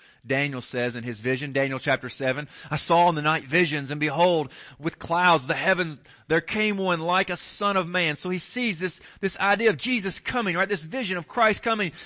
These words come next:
"And he comes to the Ancient of Days," and that's God the Father, "and was presented before him. And to him," listen to what happens here,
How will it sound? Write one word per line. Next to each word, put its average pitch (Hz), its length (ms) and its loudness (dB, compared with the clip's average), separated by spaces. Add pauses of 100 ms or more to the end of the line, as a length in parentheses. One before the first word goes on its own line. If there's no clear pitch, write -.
"And 202 100 2
he 214 60 2
comes 262 320 2
to 202 60 -12
the 208 120 4
Ancient 208 380 2
of 175 100 -2
Days," 202 280 4
and 170 80 -2
that's 214 180 -2
God 220 260 6
the 196 80 -2
Father, 214 480 6
"and 170 160 0 (300)
was 226 160 0
presented 226 380 0
before 226 400 0
him. 180 180 -4 (220)
And 208 200 -4
to 226 200 -2
him," 226 360 -2
listen 247 220 -2
to 254 80 -8
what 226 100 -2
happens 180 340 -6
here, 117 240 -8